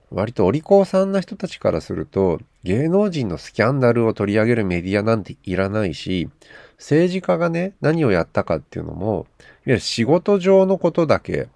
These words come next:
例えば政策上のことで批判すればいいわけであって、政治家がプライベートで何やろうがいいじゃんみたいな発想もある。で、これは、まあ、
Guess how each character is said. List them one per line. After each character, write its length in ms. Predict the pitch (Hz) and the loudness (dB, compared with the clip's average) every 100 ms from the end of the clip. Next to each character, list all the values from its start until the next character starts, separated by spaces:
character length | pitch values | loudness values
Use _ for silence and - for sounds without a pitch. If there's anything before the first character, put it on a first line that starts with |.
| _ _ | _ _
例 80 | 131 | -4
え 20 | |
ば 20 | |
政 320 | 92 131 170 180 | -2 2 2 2
策 320 | 180 - 185 | -2 -2 -2
上 200 | 170 175 | 2 2
の 140 | 180 | 2
こ 100 | 170 | 0
と 100 | 175 | 0
で 100 | 151 | 0
批 180 | 90 87 | 0 -2
判 240 | 101 107 | -2 -4
す 100 | 95 | -2
れ 140 | 113 104 | 2 2
ば 160 | 82 - | 0 -4
い 160 | 107 107 | -2 0
い 60 | 85 | 0
わ 120 | 73 | -2
け 140 | 90 | -6
で 140 | 76 - | -6 -6
あ 60 | 87 | -6
っ 60 | |
て、 420 | - - 87 76 - - - - | -8 -6 -2 -2 -6 -20 -20 -20
政 320 | - - 147 | -8 0 2
治 100 | 160 | 2
家 160 | 175 170 | 0 0
が 360 | 160 175 110 - - - _ | 2 2 0 -4 -18 -20 _
プ 80 | 104 | 2
ラ 120 | 110 | 4
イ 60 | 143 | 6
ベ 140 | 180 | 4
ー 40 | |
ト 100 | 165 | 4
で 100 | 98 | 2
何 200 | 87 147 | 2 2
や 120 | 131 95 | 4 4
ろ 100 | 85 | 4
う 60 | |
が 80 | 78 | 2
い 300 | 101 147 139 | 2 2 0
い 60 | 98 | -2
じ 120 | - | -4
ゃ 80 | 73 | -4
ん 80 | |
み 100 | 87 | -4
た 120 | 90 104 | 0 2
い 40 | |
な 160 | 98 - - | 0 -8 -12
発 260 | - 113 | -8 -4
想 160 | - 226 | 4 4
も 200 | 185 143 | 4 2
あ 80 | 127 | 2
る。 160 | 82 - - | 0 -6 0
で、 120 | 147 | 0
こ 160 | 143 180 | 2 2
れ 80 | |
は、 300 | 214 254 180 - - - - - - - - | 4 4 2 -4 -20 -20 -20 -20 -20 -16 0
ま 240 | 139 | 2
あ、 60 | 117 | 2